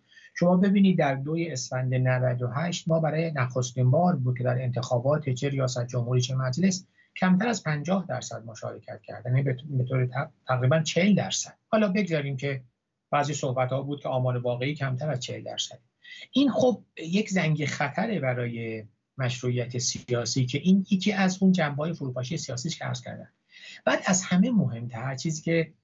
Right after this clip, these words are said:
ماها در حوزهٔ جامعه شناسی بهش توجه می‌کنیم فروپاشی فرهنگی است. ببینید فروپاشی اجتماعی یکی از عواقبش فروپاشی فرهنگی. فروپاشی فرهنگی یعنی این که اون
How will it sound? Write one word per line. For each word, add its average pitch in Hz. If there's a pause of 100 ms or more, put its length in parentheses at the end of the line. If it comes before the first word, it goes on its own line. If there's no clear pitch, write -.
(180)
ماها 139
در 160
حوزهٔ 131
جامعه 127
شناسی 120
بهش 139
توجه 117
می‌کنیم 135
فروپاشی 131
فرهنگی 107
است. -
ببینید 147 (880)
فروپاشی 170
اجتماعی 156 (300)
یکی 170
از 135
عواقبش 123
فروپاشی 127
فرهنگی. - (280)
فروپاشی 185
فرهنگی 180
یعنی 190
این 214
که 190
اون 196